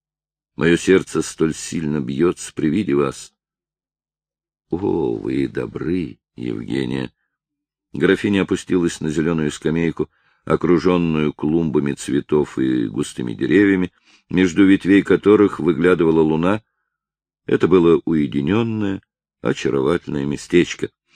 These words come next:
Олимпио, упоенный сознанием, что находится наедине с прелестной графиней в парке, вдали от взоров любопытных, стал перед ней на колени и горячо прижал ее маленькую ручку к губам.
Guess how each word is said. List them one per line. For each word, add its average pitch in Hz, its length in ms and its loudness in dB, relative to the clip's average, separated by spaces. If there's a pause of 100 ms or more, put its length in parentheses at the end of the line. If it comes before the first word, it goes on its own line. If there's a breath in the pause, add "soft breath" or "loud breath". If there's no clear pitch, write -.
(220 soft breath)
Олимпио, 92 760 4
упоенный 95 720 2
сознанием, 92 600 0
что 85 200 -6
находится 90 560 -2
наедине 87 580 0
с - 100 -12
прелестной 82 540 -2
графиней 80 540 -2
в - 140 -14
парке, 92 500 -2 (360 soft breath)
вдали 101 480 4
от 95 160 4
взоров 85 540 2
любопытных, 95 800 -2 (560)
стал 101 480 2
перед 71 280 -2
ней 76 140 -2
на 64 100 -4
колени 98 480 0 (360)
и 90 120 2
горячо 98 460 4
прижал 95 520 2
ее 85 120 4
маленькую 78 600 0
ручку 73 400 -4
к 67 100 -10
губам. 73 400 0